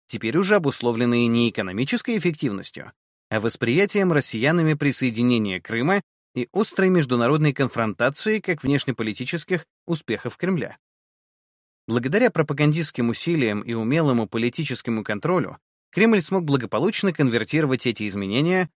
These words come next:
в результаты голосований. На выборах две тысячи шестнадцатого года в Государственную Думу «Единая Россия» набрала пятьдесят четыре целых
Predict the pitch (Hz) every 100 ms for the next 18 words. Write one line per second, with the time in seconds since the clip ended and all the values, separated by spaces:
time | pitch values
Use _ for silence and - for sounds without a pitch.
0 | _ - 147 127 120 - 104 104 98 95
1 | - 95 87 - - _ _ _ _ _
2 | _ 110 117 185 202 190 123 127 135 208
3 | 170 151 139 131 - 156 147 123 107 107
4 | 147 135 104 113 - 120 117 - 107 101
5 | 98 131 185 104 - _ _ _ _ 101
6 | 123 196 233 190 143 - 214 196 151 131
7 | 143 151 123 113 - 143 - 113 98 -
8 | 180 185